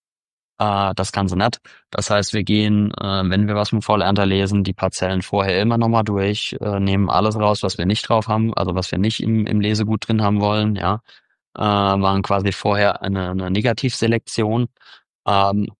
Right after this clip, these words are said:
aber nehmen halt einfach, sag ich mal, diesen Vorteil mit, äh, eben nachts im Kühlen zu lesen. Das heißt, wir holen die Trauben kalt rein. Wir haben, äh, den Vorteil, wir können dann eben einfach eine Maische-Standzeit machen unter kühlen Bedingungen,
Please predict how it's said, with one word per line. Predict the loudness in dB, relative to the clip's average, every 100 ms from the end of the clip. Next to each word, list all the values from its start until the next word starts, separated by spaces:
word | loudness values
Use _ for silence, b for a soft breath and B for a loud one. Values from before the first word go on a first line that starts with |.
| -4
aber | 0 2
nehmen | 4 4 2
halt | 0 -2
einfach, | 0 0
sag | 0 0 0
ich | 0
mal, | 0
diesen | 0 -2
Vorteil | -2 -2 0 0 0
mit, | -2 -4 -10 -16 -6
äh, | -2 0 0 0 -4 _ _ _ _ _
eben | -2 2 2
nachts | 0 -4 -10 -4
im | -4
Kühlen | -2 0 0
zu | 0 2
lesen. | 2 2 2 -2
Das | -2 -2
heißt, | -4 -4
wir | -2
holen | 0
die | 0
Trauben | 0 0 2 0
kalt | 0 -2 0
rein. | 0 2 0 -4 b b b
Wir | -2
haben, | 0 2 2 0
äh, | 0 0
den | 0 0
Vorteil, | 0 0 2 0
wir |
können | 0 0
dann | 0
eben | 0 -2
einfach | -2 -2 0 0
eine | 0
Maische-Standzeit | 2 0 0 0 0 0 -2
machen | 0 -2 -2
unter | -2 -2
kühlen | 0 2 2
Bedingungen, | 0 0 2 2 2 0